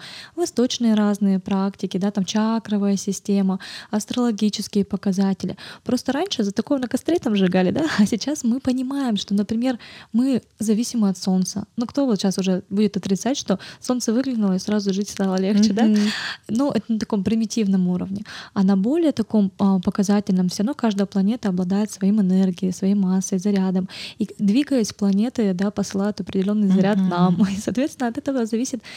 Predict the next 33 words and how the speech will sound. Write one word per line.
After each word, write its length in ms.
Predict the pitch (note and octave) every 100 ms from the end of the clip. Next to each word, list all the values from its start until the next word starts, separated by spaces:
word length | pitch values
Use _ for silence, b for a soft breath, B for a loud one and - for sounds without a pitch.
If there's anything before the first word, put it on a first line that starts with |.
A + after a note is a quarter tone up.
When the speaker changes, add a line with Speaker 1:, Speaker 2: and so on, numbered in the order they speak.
| B B
Speaker 1:
то, 100 | C4
в 60 | -
какой 260 | F#3+ A3
мы 120 | A3+
точке 340 | G3+ G#3 - G#3
находимся. 600 | G#3 - G3+ F#3 F3+ - B B B -
Но 100 | G#3
самое 340 | - E4 E4
интересное 520 | A#3+ G#3 A3+ B3+ A#3
посмотреть 400 | G3 G3+ G3 A3
здесь 140 | G#3+ G3+
через 220 | G#3 G3
психологию 680 | - G#3+ - G#3 B3 G#3+ G#3+
и 40 |
историю. 480 | G3+ - A3 F#3+ F#3+ B B B -
Ну 60 |
вот, 160 | A#3 -
например, 500 | A3+ A3 A#3 A3 F#3+
сейчас 340 | - - C#4 D#4
происходят 480 | - F#3+ - C4 F#3+
в 40 |
мире 160 | G3+ A3+
такие 240 | F#3 F3+
глобальные 480 | F#3 F#3 F#3+ G3+ G3
процессы. 600 | F#3+ G3+ - F#3 F3+ - B B B
И 80 | G3
вот 160 | D4+
рождается 720 | - F#3+ G3 A3+ - G#3+ G3 F#3+
какой-то 400 | G3+ G#3 A3 G3
там 200 | F#3 F3+
ребенок, 460 | G#3+ G3 F3+ F3+ F#3
да? 160 | F#3+
Speaker 2:
Мгм. 600 | G#3+ G3 G3+ F#3 F3 F#3